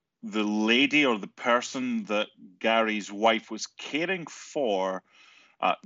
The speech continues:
died and left Gary's ex-wife an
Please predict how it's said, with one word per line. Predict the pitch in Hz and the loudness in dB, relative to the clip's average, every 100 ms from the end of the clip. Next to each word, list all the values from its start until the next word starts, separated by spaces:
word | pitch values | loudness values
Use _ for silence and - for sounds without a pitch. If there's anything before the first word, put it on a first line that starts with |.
| 90 | 0
died | 123 127 90 87 110 - _ _ _ _ _ _ 104 | 4 6 4 0 -6 -10 _ _ _ _ _ _ 0
and | 101 104 101 95 _ - | 2 0 -4 -12 _ -8
left | 110 107 139 139 - - | -2 2 2 0 -12 -6
Gary's | 117 113 107 101 - 117 | 0 2 2 -2 -8 -4
ex-wife | 110 - - 110 110 101 - - _ | -4 -6 -4 0 0 -2 -10 -20 _
an | 101 101 | -8 -8